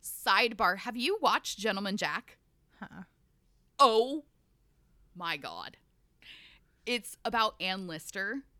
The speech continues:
Speaker 1: who's, like, this super famous, like, she was, like, a, a, she was a landowner, right? Back when, like, women weren't really landowners. Um, and she kept diaries of, like, all of her exploits. She was, like, this,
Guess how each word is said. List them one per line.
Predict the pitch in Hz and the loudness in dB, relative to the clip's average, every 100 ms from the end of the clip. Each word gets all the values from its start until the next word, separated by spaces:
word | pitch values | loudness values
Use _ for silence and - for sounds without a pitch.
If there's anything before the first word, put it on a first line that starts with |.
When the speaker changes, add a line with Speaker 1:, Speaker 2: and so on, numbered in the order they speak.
| _ _ _ _ _ _ | _ _ _ _ _ _
Speaker 1:
who's, | 254 240 208 214 | -6 -2 -2 -4
like, | 196 202 | -4 -4
this | - 175 | -4 -4
super | - - 190 196 220 233 | -2 -4 -6 -14 -14 -14
famous, | - - 202 196 240 240 - - - | -14 -14 -10 -6 -4 -4 -6 -14 -6
like, | 220 - - - - - | -6 -6 -20 -20 -20 -12
she | - - 254 | -8 -4 -4
was, | 269 262 | -4 -4
like, | 247 220 | -4 -4
a, | 196 165 156 151 - | -2 -2 -2 -6 -8
a, | 165 139 104 87 _ _ - _ _ _ - | -10 -8 -12 -16 _ _ -20 _ _ _ -10
she | - 220 | -4 -2
was | 220 | -2
a | 214 | -4
landowner, | 175 170 170 - 175 151 147 202 - - _ - | -4 -6 -8 -10 -10 -8 -10 -10 -12 -20 _ -10
right? | 175 165 175 _ 170 170 | -6 -6 -6 _ -20 -4
Back | 269 - | -2 -2
when, | 196 175 | -6 -8
like, | 160 156 | -12 -10
women | 170 165 160 | -10 -10 -10
weren't | 147 - | -14 -12
really | 143 127 | -14 -14
landowners. | 143 123 110 - 87 - _ _ - - _ _ - - | -16 -16 -16 -16 -16 -18 _ _ -20 -20 _ _ -8 0
Um, | 226 202 170 - - - | 2 0 -4 -16 -20 -8
and | 240 | -6
she | - 269 | -6 -10
kept | - - - - 180 | -8 -10 -10 -20 -10
diaries | 196 180 220 202 170 151 151 - | -4 -4 -4 -6 -12 -16 -16 -6
of, | 196 180 | -6 -4
like, | 202 - | -8 -6
all | 170 160 175 | -6 -4 -6
of | 185 | -8
her | 208 - | -10 -8
exploits. | 160 - - 226 - | -10 -14 -8 -8 -6
She | 277 | -8
was, | 277 269 | -8 -4
like, | 269 - | -6 -4
this, | 277 | -10